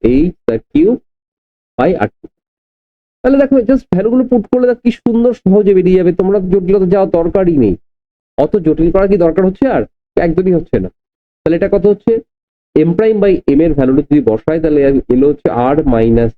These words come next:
এইচ তার কিউব by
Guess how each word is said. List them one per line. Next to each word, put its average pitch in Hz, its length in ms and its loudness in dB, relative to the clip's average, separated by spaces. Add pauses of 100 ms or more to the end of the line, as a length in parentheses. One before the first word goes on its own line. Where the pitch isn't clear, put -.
এইচ 135 320 0 (140)
তার 110 140 -2
কিউব 165 360 0 (1200)
by 131 280 -2